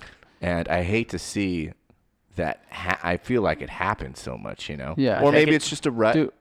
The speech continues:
Speaker 2: do, yeah. Do you, uh, another, a question for you guys. Um, uh, you know, y-, it's your wife, uh, clearly, right?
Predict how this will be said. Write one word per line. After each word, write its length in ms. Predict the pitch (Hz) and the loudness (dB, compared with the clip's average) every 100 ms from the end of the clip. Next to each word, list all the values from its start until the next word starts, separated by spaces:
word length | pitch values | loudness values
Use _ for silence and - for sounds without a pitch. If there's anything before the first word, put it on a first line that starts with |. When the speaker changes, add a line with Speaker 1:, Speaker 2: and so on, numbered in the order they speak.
| - | -6
Speaker 2:
do, 240 | 143 147 123 | 2 2 4
yeah. 340 | 135 123 107 - - - | 4 2 2 -6 -14 -4
Do 80 | |
you, 300 | 160 196 196 | 0 2 4
uh, 220 | 131 123 - - - - - | 4 2 0 -6 -10 -10 -2
another, 320 | 127 117 113 | 0 0 0
a 60 | |
question 280 | - 156 135 | -2 -2 -2
for 120 | - | -4
you 180 | 120 135 | 0 2
guys. 360 | 120 104 117 - _ _ _ _ _ | 2 0 -2 -10 _ _ _ _ _
Um, 520 | - 117 107 104 101 - - _ _ _ _ _ - | 2 6 6 4 0 -8 -20 _ _ _ _ _ -6
uh, 320 | 120 127 120 | 0 2 2
you 120 | 127 | 2
know, 140 | 127 117 | 4 4
y-, 180 | 113 113 | 2 0
it's 260 | 120 - 127 | -2 -2 0
your 100 | 110 | 2
wife, 380 | 113 123 110 | 4 4 2
uh, 80 | 117 | -6
clearly, 440 | - - 123 110 107 | -8 0 2 2 -2
right? 260 | 113 120 | -4 -6